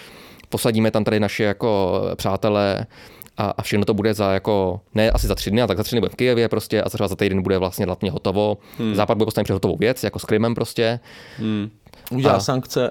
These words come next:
Speaker 3: ale to
Speaker 1: u-, u-,
Speaker 3: vydržíme.
Speaker 1: udělá sankce, tak to, tak, tak ať si udělá, ale za chvilku se zase bude jako obchodovat znova. Jo? A na Ukrajině bude sedět nová vláda.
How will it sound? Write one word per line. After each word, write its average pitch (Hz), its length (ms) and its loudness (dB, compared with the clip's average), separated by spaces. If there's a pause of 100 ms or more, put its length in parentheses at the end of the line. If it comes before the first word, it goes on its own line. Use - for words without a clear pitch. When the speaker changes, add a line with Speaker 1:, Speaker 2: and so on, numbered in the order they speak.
Speaker 3:
ale 117 160 0
to 110 100 -2
Speaker 1:
u-, 110 60 2
u-, 127 40 0
Speaker 3:
vydržíme. 117 260 0
Speaker 1:
udělá 98 240 2
sankce, 117 420 0
tak 90 140 -4
to, - 120 -6
tak, - 160 -16 (120)
tak - 160 -10
ať - 100 -8
si - 80 -4
udělá, 110 480 2 (160)
ale 101 200 0
za - 80 -4
chvilku 101 260 -2
se 101 80 -6
zase 98 180 -4
bude 90 160 -2
jako 90 140 -4
obchodovat 90 340 -4
znova. - 280 -4 (400)
Jo? 90 100 0
A 104 120 2
na 98 80 4
Ukrajině 95 300 0
bude 98 120 2
sedět 92 380 -2
nová 87 200 0
vláda. 87 320 -4